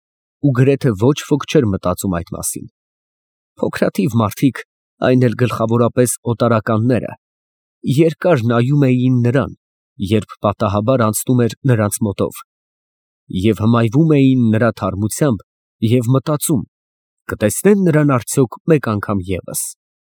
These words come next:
Բայց գրեթե բոլորի համար նա գեղեցիկ ու վայելչակազմ գյուղացի մի աղջիկ էր, ոչ ավելին։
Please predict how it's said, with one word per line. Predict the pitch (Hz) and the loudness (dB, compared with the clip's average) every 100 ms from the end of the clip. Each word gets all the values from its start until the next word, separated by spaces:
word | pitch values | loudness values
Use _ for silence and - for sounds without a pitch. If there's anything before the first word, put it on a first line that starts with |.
| _ _ _ _ _ - | _ _ _ _ _ -4
Բայց | 104 120 - | 0 0 -2
գրեթե | - 123 143 139 | -2 0 2 0
բոլորի | 117 123 120 120 147 | 2 2 2 2 2
համար | 123 107 120 110 _ _ _ _ | 0 2 0 -2 _ _ _ _
նա | 139 160 156 | -4 -2 -2
գեղեցիկ | 107 120 110 110 - 135 - | 0 0 0 -2 0 0 2
ու | 117 | 0
վայելչակազմ | 104 107 117 107 - 107 - 123 110 107 | 2 2 2 0 -2 -2 2 2 2 -4
գյուղացի | 104 127 123 123 - 127 | -2 -2 0 -4 -4 -2
մի | 123 | 2
աղջիկ | 123 120 - 139 - | 0 -2 -8 -10 -10
էր, | - - _ _ _ | -16 -18 _ _ _
ոչ | 110 131 117 | 0 0 0
ավելին։ | 78 71 64 53 | -6 -6 -12 -14